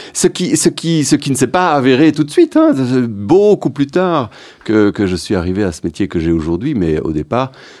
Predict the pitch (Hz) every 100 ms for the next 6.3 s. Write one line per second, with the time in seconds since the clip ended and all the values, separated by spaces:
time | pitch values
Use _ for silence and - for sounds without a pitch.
0 | - 87 71 - 78 87 82 - _ _
1 | 85 82 90 80 82 71 - 80 - 76
2 | - 78 82 _ _ _ _ - - -
3 | 80 80 80 82 90 _ 78 - 78 76
4 | 78 76 76 76 73 76 73 69 - -
5 | - 73 - 78 - - - - - -
6 | - - -